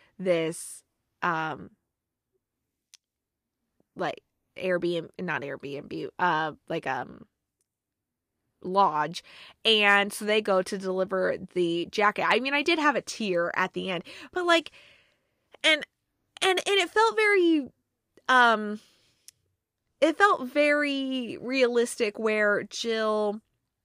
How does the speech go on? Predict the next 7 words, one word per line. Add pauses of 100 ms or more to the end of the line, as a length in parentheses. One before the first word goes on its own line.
(400)
had
suffered
P
T
S
D, (800)
um,